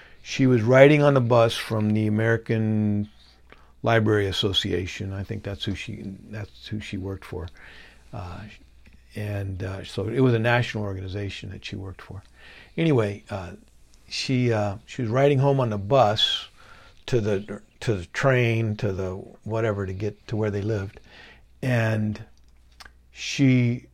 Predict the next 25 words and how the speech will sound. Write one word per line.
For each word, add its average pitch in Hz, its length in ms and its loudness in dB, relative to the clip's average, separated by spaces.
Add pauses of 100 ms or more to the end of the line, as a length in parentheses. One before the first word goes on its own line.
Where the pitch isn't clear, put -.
(120)
saw 139 720 8 (360)
a 123 60 -4
sign. 113 760 4
Lance 143 340 -2
Latham 135 360 2
was 104 320 -4 (120)
quite 127 380 4 (400)
the 104 540 -4 (920)
piano 110 300 0
player. 92 340 -2
He 110 160 0
was, 107 400 -4
uh, 107 240 -4 (500)
amazing, 110 640 -2 (140)
very 110 420 -2
gifted 101 600 -4 (360)
musician. 104 720 -2 (380)
And 120 560 2
outside 139 460 8
his 131 200 4
church, - 680 4 (880)
something 117 540 0
Tabernacle 107 760 4
in 107 80 -2
Chicago, 101 680 0